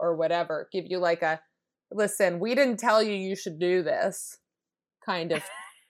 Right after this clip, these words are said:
Speaker 2: <laughs>
Speaker 1: legal whatever. But people are getting creative. I just, I just wanna applaud the people out there getting creative so they can still get their gains if that's what you're into.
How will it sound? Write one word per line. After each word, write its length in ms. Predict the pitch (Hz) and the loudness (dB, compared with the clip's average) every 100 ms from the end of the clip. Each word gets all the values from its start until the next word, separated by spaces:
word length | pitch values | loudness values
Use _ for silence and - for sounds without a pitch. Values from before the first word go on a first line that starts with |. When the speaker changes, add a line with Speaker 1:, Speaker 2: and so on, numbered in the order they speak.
| _ _ _ | _ _ _
Speaker 2:
<laughs> 720 | 247 - - - - - - | -4 -2 -4 -4 -6 -6 -4
Speaker 1:
legal 800 | 196 214 214 202 190 180 185 170 | 0 2 4 6 8 8 6 2
whatever. 840 | 196 190 185 175 160 160 131 160 - _ _ _ | 0 4 6 6 6 2 2 -2 -8 _ _ _
But 380 | 269 302 254 - _ _ _ _ _ _ _ | 6 6 4 0 _ _ _ _ _ _ _
people 200 | 254 302 | -2 2
are 80 | 339 | 2
getting 220 | 370 381 | 4 2
creative. 500 | 359 403 427 208 - - | 2 2 4 4 2 0
I 80 | 247 | 0
just, 240 | 254 294 - | 0 -4 0
I 100 | 240 | 0
just 160 | 254 - | 0 -2
wanna 300 | 226 196 - - | 2 4 2 -2
applaud 440 | 190 - 233 262 277 | -6 0 2 2 2
the 60 | |
people 260 | 269 247 233 | -4 0 2
out 160 | 208 196 | 2 2
there 120 | 190 | 0
getting 320 | 190 208 262 | 2 2 0
creative 580 | 254 214 185 180 180 180 - | -2 -2 0 0 0 -2 -10
so 160 | - | -6
they 80 | 170 | -4
can 140 | 160 156 | -4 -6
still 240 | - 240 | -2 0
get 180 | 240 - | 0 0
their 120 | 226 | 0
gains 460 | 196 190 196 196 175 | 2 0 0 -2 -6
if 120 | - - | -8 -2
that's 240 | 190 208 | -2 0
what 120 | 233 | -2
you're 160 | 233 220 | 0 0
into. 500 | 214 214 214 202 | 0 0 0 2